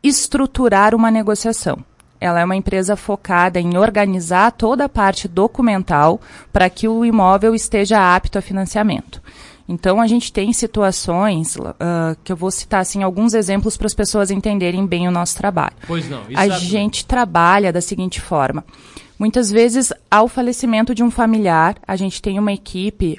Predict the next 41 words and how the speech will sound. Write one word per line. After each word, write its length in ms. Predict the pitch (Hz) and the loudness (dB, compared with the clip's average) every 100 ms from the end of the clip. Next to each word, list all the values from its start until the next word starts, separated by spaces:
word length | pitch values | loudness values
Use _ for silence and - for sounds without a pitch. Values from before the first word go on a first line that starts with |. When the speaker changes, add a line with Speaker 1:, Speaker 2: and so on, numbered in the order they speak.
| - | -4
Speaker 1:
hoje 420 | 175 180 185 175 | 0 0 0 -4
contando 460 | 175 170 160 165 170 | -6 -8 -6 -6 -6
com 540 | 170 180 175 170 170 | -6 -6 -4 -4 -6
seis 640 | 170 - 185 208 208 - - - | -6 -4 -2 -2 -4 -6 -8 -8
advogados 680 | 175 160 165 156 165 185 | -8 -4 -4 0 0 0
na 100 | 160 | -4
parte 320 | 147 160 - 156 | -4 -4 -4 -6
jurídica, 680 | 160 151 185 240 - 165 | -4 -4 -4 -4 -4 -4
né, 240 | 147 143 185 - | -2 -2 -4 -6
tanto 280 | 190 220 | -4 -4
no 60 | 185 | -4
Rio 100 | 175 | -4
Grande 240 | 170 165 | -4 -6
do 120 | 156 156 | -6 -8
Sul, 280 | - 220 | -6 -6
Santa 300 | 214 202 202 | -4 -4 -6
Catarina 440 | - 180 156 165 160 | -8 -8 -6 -6 -6
e 40 | |
também 260 | 151 156 156 | -6 -6 -6
no 80 | 151 | -6
Paraná, 520 | 151 165 180 160 226 - - - _ _ _ _ - - | -4 -2 0 -2 -4 -10 -20 -20 _ _ _ _ -6 2
aonde 320 | 214 202 214 | 4 4 2
a 40 | |
gente 220 | 196 196 | 0 -2
pega 340 | - 190 202 226 | -2 0 0 -2
toda 300 | - 240 277 | 0 0 0
a 40 | |
documentação, 800 | 262 254 220 202 185 - 202 240 | 0 0 0 -2 -4 0 2 4
organiza 760 | 233 202 185 180 190 277 233 226 | 2 2 0 0 2 2 2 0
todo 380 | - 190 185 170 | 0 -4 -2 -4
o 60 | |
imóvel, 600 | 165 160 165 208 226 170 - - - | -4 -2 0 0 0 -6 -12 -20 -12
porque 180 | - - | -6 -2
o 60 | 226 | -2
que 100 | 240 | -4
que 100 | 254 | -4
acontece, 640 | - 277 277 185 160 - | -4 -4 -4 -6 -6 -8
Lade? 300 | 160 151 147 | -6 -6 -6
Muitas 280 | 170 190 202 | -8 -6 -4
Speaker 2:
Sim. 100 | 190 | -2
Speaker 1:
vezes 520 | 196 214 233 214 - | -2 0 0 -2 -6